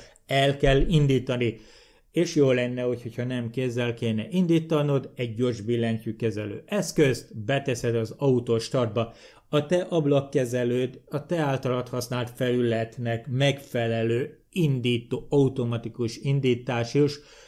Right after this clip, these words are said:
dologba be fogod tenni. Open box alatt nagyon egyszerűen vagyunk, betesszük az autostart sima szövegfájlba az S X H K D-t, és utána már indulni is fog.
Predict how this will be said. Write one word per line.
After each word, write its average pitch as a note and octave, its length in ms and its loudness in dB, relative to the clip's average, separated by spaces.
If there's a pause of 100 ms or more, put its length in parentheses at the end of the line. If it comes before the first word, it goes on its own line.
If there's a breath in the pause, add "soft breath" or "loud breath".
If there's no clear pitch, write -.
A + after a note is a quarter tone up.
(100 loud breath)
dologba B2+ 640 4
be A#2 140 -2
fogod B2 400 -2
tenni. A#2+ 380 -2 (240 loud breath)
Open F#3+ 400 2
box D#3+ 240 2
alatt C3+ 300 0
nagyon B2 280 -2
egyszerűen A#2+ 680 -2
vagyunk, C3 460 -2 (140)
betesszük A#2+ 560 -2
az A2 140 -2
autostart A2+ 960 -4
sima B2 640 0
szövegfájlba C3+ 1080 0 (300 loud breath)
az D3+ 240 0 (140)
S C#3 200 -2
X A#2+ 160 -12
H A#2 240 -4
K A2 240 -2
D-t, C3 260 -2
és - 300 -8
utána A#2 760 -2
már A2+ 420 -4
indulni B2+ 560 4
is A#2 220 0
fog. - 420 0